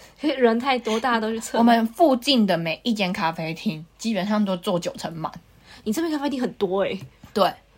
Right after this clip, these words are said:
Speaker 1: <laughs>
Speaker 2: 我们最后走进了一间有机咖啡厅，
Speaker 1: OK。
Speaker 2: 相对来说就是价格比较高一点点的。
Speaker 1: 但是找得到位置。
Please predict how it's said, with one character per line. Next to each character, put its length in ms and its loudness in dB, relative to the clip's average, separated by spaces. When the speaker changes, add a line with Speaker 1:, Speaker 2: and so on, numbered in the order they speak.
Speaker 1:
<laughs> 520 -2
Speaker 2:
我 40 4
们 120 8
最 80 12
后 60 12
走 140 8
进 160 4
了 80 6
一 60 2
间 180 4
有 160 4
机 200 -2
咖 180 6
啡 220 6
厅， 280 2
Speaker 1:
OK。 220 -6
Speaker 2:
相 220 6
对 160 8
来 180 6
说 240 6
就 120 -2
是 100 -2
价 260 4
格 200 -2
比 80 -10
较 100 0
高 240 -2
一 60 -2
点 240 -6
点 200 -12
的。 60 -20
Speaker 1:
但 140 -8
是 160 -8
找 160 -4
得 100 -8
到 120 -4
位 160 -4
置。 60 -20